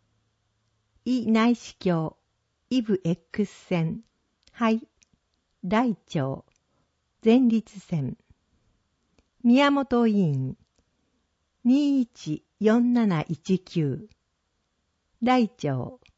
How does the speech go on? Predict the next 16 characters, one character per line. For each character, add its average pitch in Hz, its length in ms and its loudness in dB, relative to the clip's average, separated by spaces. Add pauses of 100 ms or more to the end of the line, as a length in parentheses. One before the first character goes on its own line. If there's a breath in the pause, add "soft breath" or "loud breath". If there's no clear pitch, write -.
(100)
前 226 280 4
立 208 280 -2
腺。 131 400 -6 (1500)
森 247 260 4
田 269 140 2
ク - 140 -6
リ 226 100 2
ニ 156 160 0
ッ - 20 -20 (140)
ク。 - 220 -8 (840)
二 277 300 2
二 226 460 2 (460)
二 269 280 2
二 254 360 2 (120)
三 208 340 -2
三。 160 400 -6